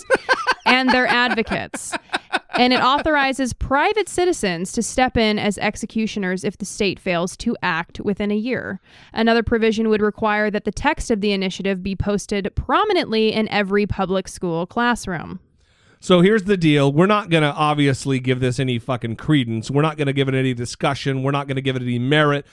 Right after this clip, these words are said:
Speaker 2: relative to an intellectual analysis of what his theory is. Here's what we're gonna do. Matt McLaughlin,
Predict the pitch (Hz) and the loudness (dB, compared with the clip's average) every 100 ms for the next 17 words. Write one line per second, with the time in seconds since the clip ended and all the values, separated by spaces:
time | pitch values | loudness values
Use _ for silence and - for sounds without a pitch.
0 | - 143 175 175 156 147 131 - 143 131 | -8 0 2 4 2 0 -2 2 4 4
1 | 120 _ - - 165 196 185 175 180 - | 0 _ -20 -8 -2 0 0 0 0 0
2 | 165 151 151 156 180 170 156 - 135 117 | -2 0 2 4 2 2 0 0 -2 -2
3 | - 143 131 139 107 156 - 220 196 139 | -6 -8 -4 -2 -2 -4 -2 2 4 4
4 | 113 107 107 107 _ _ _ _ _ _ | 2 0 -4 -8 _ _ _ _ _ _
5 | _ 247 254 240 233 180 185 156 185 220 | _ 2 4 2 2 4 4 4 2 2
6 | 104 95 _ _ _ 135 202 294 262 180 | 0 -8 _ _ _ 0 2 2 -2 0
7 | 240 285 196 147 131 | 2 2 2 0 0